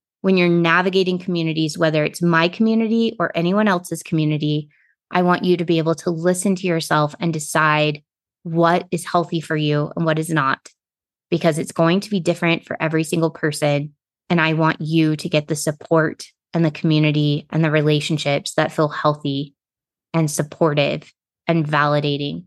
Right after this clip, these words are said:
for you. I want you to find a place where your marble jar is being filled up and you feel like you can take off your armor and be seen and heard and be yourself and grow and evolve and change in all of the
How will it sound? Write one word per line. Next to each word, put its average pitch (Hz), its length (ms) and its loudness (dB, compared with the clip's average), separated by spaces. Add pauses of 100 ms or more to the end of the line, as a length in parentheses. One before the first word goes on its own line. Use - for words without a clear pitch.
(160)
for - 160 -6
you. 143 400 -6
I 180 160 2
want 190 240 0
you 175 160 2
to 165 80 -2
find 156 260 0
a 156 60 -2
place 147 560 -4 (440)
where 156 560 2
your 175 380 2
marble 170 360 2
jar 147 440 0
is 151 140 -8
being 147 240 -2
filled 170 400 0
up 151 280 0 (600)
and 165 200 2
you 165 220 2
feel 160 200 0
like 160 160 0
you 170 100 -2
can 160 120 -2
take 151 220 -4
off 151 180 0
your 160 140 -2
armor 147 380 0
and 160 120 -2
be 156 120 -4
seen 151 540 0
and 156 100 -6
heard 147 560 -4
and 160 160 0
be 160 60 2
yourself 151 600 0 (100)
and 170 180 0
grow 156 580 2
and 165 120 -2
evolve 156 600 0
and 170 160 -2
change 160 480 0
in - 220 -8 (100)
all 165 360 4
of - 180 -8
the - 80 -20